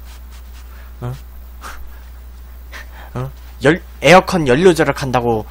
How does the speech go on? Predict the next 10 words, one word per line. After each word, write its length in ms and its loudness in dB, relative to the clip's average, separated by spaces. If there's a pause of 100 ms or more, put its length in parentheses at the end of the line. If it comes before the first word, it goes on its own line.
(200)
응? 140 -2 (340)
노타-, 460 2
노타이 540 6
권장하는 640 2
그 460 -2
여름, 200 4 (580)
혹서기 340 2
시기에. 400 -6 (2250)
아니, 160 0
그래가지고, 720 0